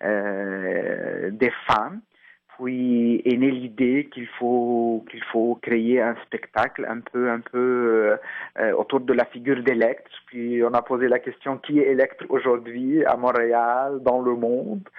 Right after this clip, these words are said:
Et voilà, est née, est née cette idée de dire, euh,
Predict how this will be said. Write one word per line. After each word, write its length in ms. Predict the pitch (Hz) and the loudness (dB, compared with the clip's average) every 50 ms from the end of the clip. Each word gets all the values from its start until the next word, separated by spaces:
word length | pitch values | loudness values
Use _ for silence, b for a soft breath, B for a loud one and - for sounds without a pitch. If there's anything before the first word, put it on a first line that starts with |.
| B B B B B B B | B B B B B B B
Et 120 | - 120 120 | 2 2 2
voilà, 440 | 113 110 107 101 104 104 110 117 - | 2 2 0 2 2 2 2 2 0
est 80 | 104 113 | 0 -2
née, 220 | 110 113 117 120 | -2 -2 -2 0
est 100 | 107 110 | 0 -2
née 180 | 113 113 120 117 - | -2 -2 -2 -4 -4
cette 180 | - 110 - - | -6 -10 -8 -8
idée 220 | 113 110 117 117 | -4 0 0 0
de 140 | 113 117 107 | 0 0 -4
dire, 420 | 101 101 107 107 110 117 120 117 117 117 113 | -6 -6 -8 -4 0 0 2 0 0 -2 -2
euh, 480 | 110 110 107 107 107 110 110 104 104 104 | -2 0 2 2 0 0 0 -2 -2 -2